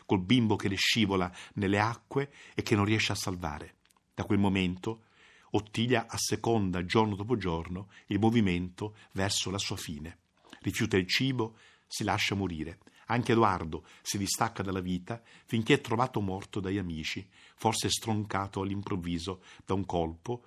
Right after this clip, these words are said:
mentre ha dinanzi lettere e ricordi di Ottilia. I due amanti riposano nel tempietto l'uno accanto all'altra,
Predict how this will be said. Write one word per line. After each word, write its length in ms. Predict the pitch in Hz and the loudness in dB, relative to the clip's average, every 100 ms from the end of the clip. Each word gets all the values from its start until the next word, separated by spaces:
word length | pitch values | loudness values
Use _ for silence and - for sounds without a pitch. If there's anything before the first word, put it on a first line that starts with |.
| - - | -20 -12
mentre 360 | - 104 104 107 | 0 2 2 0
ha 40 | |
dinanzi 680 | 107 107 87 90 87 - 110 - - | 0 0 0 -2 -4 -4 -6 -12 -2
lettere 520 | 104 113 - 113 113 | 0 0 -4 -6 -4
e 120 | 117 | -4
ricordi 640 | 104 101 90 90 87 90 | -4 -2 -4 -4 -6 -6
di 80 | 90 | -4
Ottilia. 500 | 92 - 76 69 - _ _ _ - | -4 -4 -12 -12 -16 _ _ _ -4
I 60 | |
due 100 | 107 | 4
amanti 520 | 117 143 170 170 - - - - | 4 4 2 -2 -6 -10 -18 -2
riposano 640 | 110 110 120 131 143 135 | 0 4 4 4 0 0
nel 180 | 104 98 | -2 -2
tempietto 760 | - 104 90 120 147 - 135 - - | -2 -4 0 -2 -2 -6 -8 -10 -8
l'uno 240 | - 123 123 | 0 2 2
accanto 540 | - 110 110 110 113 | -2 -4 -4 -6 -10
all'altra, 640 | - 101 78 76 80 - | -6 -6 -6 -10 -18 -18